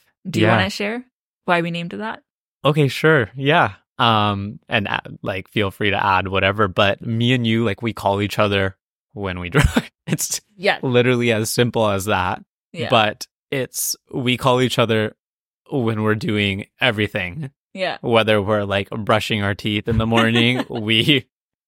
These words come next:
Speaker 2: will sometimes do it together on
Speaker 1: Yeah.
Speaker 2: video, <laughs> on video chat, on FaceTime. Um, or, like, we're just randomly in bed, or we're making things in the kitchen, making tea, making our meals.
Speaker 1: Yeah.
Speaker 2: Like, it's always, we're just always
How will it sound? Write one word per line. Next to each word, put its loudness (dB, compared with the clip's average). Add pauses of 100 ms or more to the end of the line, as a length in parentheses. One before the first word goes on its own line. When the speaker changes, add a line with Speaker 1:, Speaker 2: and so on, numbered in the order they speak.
(220)
Speaker 2:
will -6
sometimes -2
do 2
it 0
together 2
on -4
Speaker 1:
Yeah. 0
Speaker 2:
video, 4
<laughs> -20
on -4
video 0
chat, -2
on 0
FaceTime. 0
Um, 0 (460)
or, 2
like, -6
we're 0
just -2
randomly 0
in 2
bed, 2
or 0
we're 2
making 0
things 2
in 2
the 2 (160)
kitchen, 0
making -4
tea, 2
making -4
our 0
meals. 0 (240)
Speaker 1:
Yeah. -2
Speaker 2:
Like, 2 (540)
it's -2
always, 2
we're 0
just -4
always 0